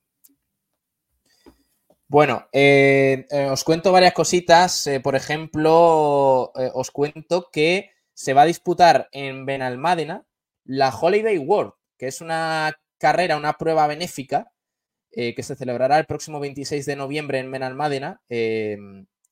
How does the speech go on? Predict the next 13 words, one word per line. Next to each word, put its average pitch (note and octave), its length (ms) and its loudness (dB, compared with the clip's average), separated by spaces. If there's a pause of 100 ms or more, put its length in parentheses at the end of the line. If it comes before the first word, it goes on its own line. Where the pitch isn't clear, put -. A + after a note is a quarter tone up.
(260)
que, A2+ 300 -6
que - 80 -16
espera C3+ 300 -4
superar, C3+ 360 0
por A#2+ 120 -10
cierto, C#3+ 400 -10 (140)
mil E3+ 260 -8
quinientas D3+ 580 -12
inscripciones A#2+ 920 -12
en A#2+ 160 -12
esta B2 220 -6
carrera B2+ 260 -4
solidaria B2+ 560 -2